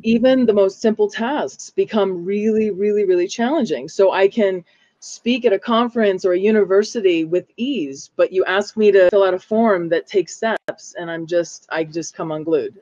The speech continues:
And so, you know,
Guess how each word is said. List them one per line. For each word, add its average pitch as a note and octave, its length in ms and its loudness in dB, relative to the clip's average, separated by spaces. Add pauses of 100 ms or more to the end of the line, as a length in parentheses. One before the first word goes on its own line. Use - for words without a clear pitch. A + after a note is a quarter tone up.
(140)
And F3+ 260 -6
so, E3+ 440 4 (880)
you G#3+ 140 4
know, F3 320 4